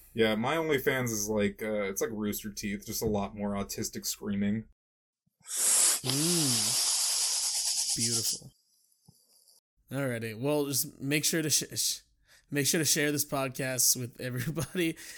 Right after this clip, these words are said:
Speaker 2: Uh, like, share, comment on YouTube. Uh, write us a review on Apple. Uh, give us a follow on Spotify. Share with your friends and family.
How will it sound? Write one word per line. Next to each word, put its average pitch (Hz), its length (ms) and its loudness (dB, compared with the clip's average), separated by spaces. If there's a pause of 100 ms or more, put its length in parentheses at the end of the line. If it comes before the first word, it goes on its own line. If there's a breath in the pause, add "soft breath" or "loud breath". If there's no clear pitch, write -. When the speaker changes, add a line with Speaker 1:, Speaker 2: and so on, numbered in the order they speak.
(140 loud breath)
Speaker 2:
Uh, 135 180 0
like, 143 200 0
share, 139 200 0
comment 135 380 -4
on 131 180 -4
YouTube. 123 540 -4 (120)
Uh, 120 80 -8
write 147 180 2
us 143 140 4
a 165 40 0
review 139 280 0
on 131 140 -4
Apple. 127 500 -8 (340 soft breath)
Uh, 123 100 -6
give 131 240 -4
us 135 100 2
a 131 60 -6
follow 135 380 0
on 127 60 -2
Spotify. 127 680 -2
Share 135 220 2
with 139 120 -2
your 139 80 0
friends 160 320 0
and 143 80 -4
family. 190 460 -2